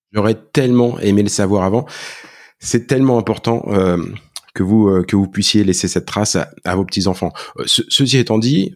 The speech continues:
une trace, malgré tout, par votre parcours, livre, biographie ou pas biographie, de toute façon, ils auraient quand même eu une trace, que le moins qu'on puisse dire, c'est que votre parcours est, est particulièrement riche. Et, euh, cette richesse, elle commence dès votre départ,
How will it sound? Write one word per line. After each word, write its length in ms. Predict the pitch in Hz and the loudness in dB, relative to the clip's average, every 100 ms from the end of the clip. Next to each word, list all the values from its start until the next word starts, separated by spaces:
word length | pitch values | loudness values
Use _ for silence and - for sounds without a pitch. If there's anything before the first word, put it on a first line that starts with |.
| _ | _
une 160 | 98 98 | -4 -2
trace, 640 | - 135 160 - - _ _ _ | 0 0 2 0 -2 _ _ _
malgré 360 | - 92 92 92 | -4 -2 0 0
tout, 140 | 135 | 0
par 160 | 151 90 | 0 0
votre 160 | 90 90 | 0 -2
parcours, 640 | 85 - 123 143 147 - _ _ _ _ _ _ _ | -6 0 4 4 0 -10 _ _ _ _ _ _ _
livre, 480 | 82 117 104 78 73 | 0 2 2 0 0
biographie 440 | 113 107 101 - | 0 0 -2 0
ou 60 | 101 | 0
pas 140 | 82 | 0
biographie, 480 | 95 78 78 - 117 | 0 -2 -2 -2 0
de 60 | 90 | 0
toute 140 | 90 | -2
façon, 260 | 78 73 120 | -4 0 0
ils 100 | 76 | 0
auraient 140 | 76 | -2
quand 140 | 76 92 | -2 0
même 160 | 87 | 0
eu 40 | 85 | 0
une 100 | 76 | -4
trace, 300 | - 120 - | -4 -2 -2
que 100 | 73 | -2
le 80 | 73 | 0
moins 160 | 92 120 | 2 0
qu'on 160 | 85 | -2
puisse 180 | - 73 | -4 -2
dire, 140 | 101 | 0
c'est 140 | - 78 | 0 -4
que 40 | |
votre 140 | 73 - | -4 -4
parcours 460 | 73 - 113 113 | -8 -2 0 2
est, 140 | 76 73 - _ _ _ - - _ - | 0 -2 -6 _ _ _ -20 -20 _ -6
est 120 | 85 | -4
particulièrement 760 | - 113 101 113 110 92 92 82 | -2 -4 -4 0 2 4 2 0
riche. 340 | 71 - - - - - - - - - | 0 -2 -4 -8 -16 -16 -16 -18 -18 -2
Et, 180 | 107 | 0
euh, 200 | 98 87 85 _ - | 2 0 -2 _ -16
cette 220 | - 127 | -6 -2
richesse, 380 | 139 135 185 185 | 0 2 0 2
elle 80 | 120 | 0
commence 600 | 131 131 196 - - _ _ - _ _ _ _ _ _ _ _ | 2 2 0 -2 -6 _ _ -20 _ _ _ _ _ _ _ _
dès 300 | 98 110 180 | -12 0 2
votre 220 | 185 156 101 | 4 2 2
départ, 640 | 123 - 143 175 160 85 | -2 0 -6 -6 -6 -8